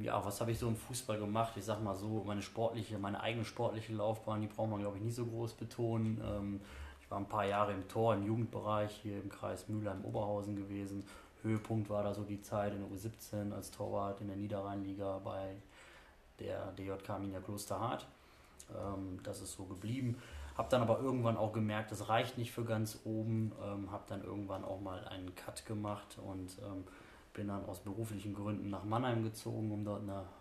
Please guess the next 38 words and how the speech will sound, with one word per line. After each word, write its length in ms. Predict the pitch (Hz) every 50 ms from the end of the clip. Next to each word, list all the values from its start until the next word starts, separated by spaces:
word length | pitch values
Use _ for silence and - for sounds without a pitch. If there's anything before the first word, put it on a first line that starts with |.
| - -
Ausbildung 520 | 117 127 131 - - 127 123 120 117 113
zu 120 | - - 113
absolvieren. 880 | 110 107 - - 120 113 110 107 110 110 113 110 107 107 110 110 110 107 104 104
Ähm, 320 | 101 98 98 95 95 92 - - - - - - - - - - - -
und 540 | - 92 92 95 92 90 90 92 92 - -
dann 140 | 98 98 95
in 100 | 95 92
Mannheim 560 | 95 98 101 101 98 104 98 98 98 95 92
hab 140 | 98 - 104
ich's 100 | - -
nochmal 240 | 107 98 104 101
probiert 400 | - - - 104 113 139 147 147
im 140 | 135 131 120
Tor, 440 | - - 127 123 123 123 123 120 120 -
ähm, 320 | 113 113 113 107 104 104 101
hab 140 | 107 107 -
dann 180 | 113 104 101
ein 60 | 101 98
Probetraining 560 | - 113 110 113 110 - - 98 101 98 98
beim 140 | 101 98 95
V 180 | - - 101 98
F 60 | -
R 80 | 101
Mannheim 340 | 101 104 113 117 117 110 104
gemacht. 440 | 104 107 110 110 104 - - - - - - - - - - - - - - - -
Ähm, 280 | 95 95 98 95 92 92
da 200 | 95 95 101 98
aber 220 | 90 92 98 95
auch 220 | - 98 101 98 - -
dann 260 | 98 95 95 95 92
von 260 | 95 - 95 92 95
der 120 | 92 92 92 92
U 80 | 92 90
neunzehn, 600 | 92 95 98 98 101 101 - 95 95 95 90 90
gut, 200 | 98 98 92 -
war 100 | 101 -
auch 160 | - 98 98
eine 180 | 101 98 92